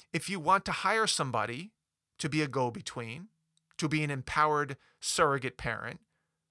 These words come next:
for whatever reason, you don't have time to do it yourself, you don't want to do it yourself,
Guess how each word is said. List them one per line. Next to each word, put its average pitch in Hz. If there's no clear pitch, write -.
for 208
whatever 226
reason, 110
you 131
don't 131
have 127
time 120
to 110
do 110
it -
yourself, 190
you 147
don't 113
want 131
to 202
do 208
it 214
yourself, 214